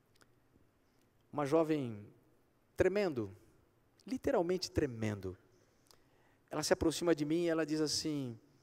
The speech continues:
"Pastor Brenha, eu posso falar contigo?" E eu disse: "Podemos conversar." Aí fomos um pouco reservado atrás do palco,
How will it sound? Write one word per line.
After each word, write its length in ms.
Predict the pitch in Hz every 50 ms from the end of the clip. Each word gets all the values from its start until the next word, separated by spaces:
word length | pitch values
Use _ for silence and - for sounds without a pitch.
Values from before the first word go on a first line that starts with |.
| _ _ _ _ _ _ _ - _ _ -
"Pastor 260 | - 139 - 160 156
Brenha, 320 | 151 165 170 160 156 139
eu 100 | 131 131
posso 440 | 123 - - - 165 165 147 - 151
falar 260 | - - 139 139 135
contigo?" 420 | - 139 127 - 147 151 143 135 135
E 20 |
eu 60 | 131
disse: 440 | 123 131 135 127 - - 127 117 101 - - _ _ _ _ _ _ _ _ _ _ _
"Podemos 340 | - 113 120 151 170 160 -
conversar." 580 | - 127 110 107 101 - - 104 92 87 85 92 - _ _ _ _ _ _ _ _ _ _ _ _ _ _ _ _ _ _ _ _ _
Aí 140 | - 131 160
fomos 680 | 156 - - 226 240 226 185 143 117 - - - - - _ _ _ _ _ _ _ _ _ -
um 80 | - 127
pouco 540 | - - 165 160 156 - 139 127 117 107 104 104 - - -
reservado 580 | - 117 127 127 131 127 113 117 127 127 127 127
atrás 300 | 120 - 131 135 135 123
do 60 | 123
palco, 540 | 117 - - 131 135 139 143 135 - 139 139